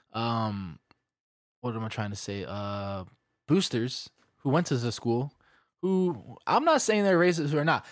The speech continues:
I, I'm just generally speaking in general. Like, the country, the state is, like, you know, it's, it's a white predominant school. Look at, look at all these colleges where, where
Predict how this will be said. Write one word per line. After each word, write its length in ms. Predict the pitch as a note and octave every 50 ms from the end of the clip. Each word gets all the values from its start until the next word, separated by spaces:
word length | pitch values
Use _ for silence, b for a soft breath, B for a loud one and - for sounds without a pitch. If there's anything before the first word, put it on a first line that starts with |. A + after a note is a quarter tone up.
| B B
I, 240 | - G3+ G3 G#3+ C4
I'm 120 | D4 C#4+
just 300 | C4+ A3 - - - -
generally 420 | - E3+ F3+ F3 E3+ D#3 C#3 B2+
speaking 520 | A2+ - - - - B2+ A#2+ - G#2 F2 F2
in 200 | F#2+ G2 G2 G2
general. 460 | G2+ A2+ A2 G#2 G2 F2 F2 F#2 B B B B B B B -
Like, 420 | D#3 D#3+ D3+ D3 C#3 - C#3+ C3+
the 100 | C#3 D3
country, 380 | C3+ - - E3 F3+ D#3+ - C#3+
the 80 | C#3 C3+
state 380 | - - - D#3+ D#3+ D#3 D3+
is, 240 | - B2+ C3 B2 B2
like, 260 | A#2+ A#2 A2+ A2 - - _ _ _ _ -
you 100 | C#3+ C#3+
know, 200 | B2 A2+ A#2 A2+ A2+ - _ -
it's, 140 | B2 - - - -
it's 160 | - B2+ -
a 60 | C#3 C3
white 320 | B2 A#2 B2+ C3 C#3+ D3
predominant 540 | - C#3 B2 C#3 C3+ C3+ C3 B2+ A#2+ A2 -
school. 400 | - - - D#3+ C#3+ G#2 E2+ - _ _ _ _ _ _ _ _ _ _ _ _ _ _ -
Look 160 | C#3+ D3 -
at, 340 | D#3+ D3+ C#3 C3+ - B B B B B B -
look 120 | B2+ -
at 100 | A#3 G#3
all 240 | - - D#3+ E3 F3
these 160 | E3+ D#3 D3
colleges 540 | - - D3 C#3 C3+ B2 A#2 A2+ A2+ G#2+ A2
where, 480 | A2+ B2 B2+ B2 A#2+ A#2 A#2 A#2 A#2 b b b b -
where 340 | - B2 B2 A#2+ A#2 A#2